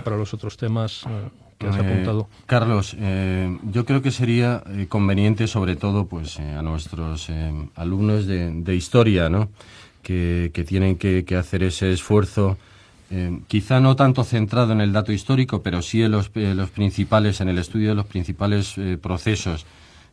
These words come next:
Speaker 2: que han determinado la configuración en los últimos años de la sociedad internacional, que este proceso de integración europea ha sido sin duda uno de los elementos, eh, más dinámicos y de cambio fundamentales en la sociedad internacional.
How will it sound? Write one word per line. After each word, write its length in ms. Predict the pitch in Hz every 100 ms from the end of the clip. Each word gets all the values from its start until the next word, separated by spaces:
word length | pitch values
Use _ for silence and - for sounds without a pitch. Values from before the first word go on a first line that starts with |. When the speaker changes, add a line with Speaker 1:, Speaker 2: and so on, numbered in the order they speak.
| _ -
Speaker 2:
que 560 | 90 87 85 82 85
han 120 | 92 101
determinado 600 | 104 101 98 98 101 101
la 120 | 92
configuración 920 | 90 80 90 87 85 107 95 95 92
en 220 | 90 90
los 220 | 85 82
últimos 400 | 104 95 95 92
años 340 | 107 101 95 87
de 80 | 90
la 100 | 87
sociedad 360 | 101 85 92
internacional, 640 | 87 95 92 - 104 113 104 - - - -
que 100 | 110
este 160 | -
proceso 480 | 131 104 - 127 -
de 100 | 107
integración 520 | 95 95 90 87 107
europea 480 | 107 104 95 110 110 - - - -
ha 100 | 107
sido 220 | 123 117
sin 180 | 120 113
duda 240 | 110 117
uno 180 | 120 120
de 80 | 123
los 160 | 107 101
elementos, 680 | 92 95 101 117 117 107
eh, 400 | 101 98 92 90 87
más 240 | 95 101
dinámicos 720 | 104 107 110 110 98 113 104
y 40 | 101
de 100 | 87
cambio 380 | 104 104 104 104
fundamentales 760 | 107 92 85 80 98 92 82
en 60 | 90
la 100 | 85
sociedad 360 | 92 - 90
internacional. 640 | 80 82 80 78 85 71